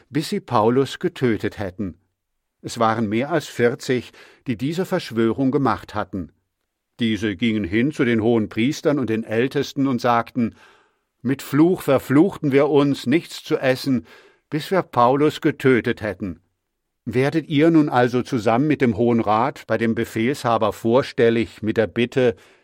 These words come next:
dass er ihn morgen zu euch herunterführe, als wolltet ihr seine Sache genauer untersuchen und entscheiden. Wir aber sind bereit, bevor er nahe kommt, ihn umzubringen.“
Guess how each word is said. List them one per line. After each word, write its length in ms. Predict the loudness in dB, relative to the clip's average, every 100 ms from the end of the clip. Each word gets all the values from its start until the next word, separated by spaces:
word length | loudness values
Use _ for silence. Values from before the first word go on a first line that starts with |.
| _ _ _
dass 240 | -8 -4
er 60 | -2
ihn 140 | 0
morgen 440 | 2 4 4 2 -4
zu 220 | -2 0
euch 240 | 0 0
herunterführe, 960 | -2 0 0 2 2 2 2 2 2 -2 -6 -20 _ _
als 260 | -8 -6 2
wolltet 320 | 2 2 -4
ihr 100 | -4
seine 260 | 0 0 0
Sache 340 | -2 -2 -2
genauer 520 | 0 0 2 2 2
untersuchen 800 | 0 -2 -2 -2 -2 -2 -2 -4
und 240 | -4 -4 -2
entscheiden. 720 | -4 0 0 0 -4 -8 -12 _ _ _ _ _
Wir 240 | -4 0
aber 280 | 0 0 -4
sind 360 | -2 -2 -2
bereit, 540 | 0 2 4 4 2 -4 -20 -20 _
bevor 240 | -2 2
er 80 | 2
nahe 360 | 0 0 0 0
kommt, 480 | 2 2 2 -4 -4
ihn 160 | -4
umzubringen.“ 800 | -2 -6 -4 -6 -4 -6 -6 -10